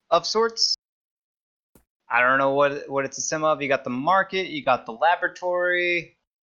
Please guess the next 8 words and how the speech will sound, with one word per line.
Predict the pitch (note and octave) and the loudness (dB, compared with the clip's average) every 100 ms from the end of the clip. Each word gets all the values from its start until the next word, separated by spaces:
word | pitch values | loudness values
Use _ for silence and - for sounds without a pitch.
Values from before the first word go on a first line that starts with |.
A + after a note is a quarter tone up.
| _ | _
as | C3+ B2+ A#2 | -2 -2 -4
main | B2 C#3 D#3+ D#3+ C3 | -2 -2 -2 -4 0
building. | D3 E3 F#3+ | 0 0 -2
So | E3+ D#3+ D3 C#3 B2+ | -2 2 4 4 2
you're, | C3 C#3+ C#3 C3+ | 0 0 0 0
you're | C3+ C3 - | -2 -2 0
building | F#3 A3+ A#3+ A3+ | 2 2 0 -2
a | G3+ C#3+ B2+ | -2 -2 -2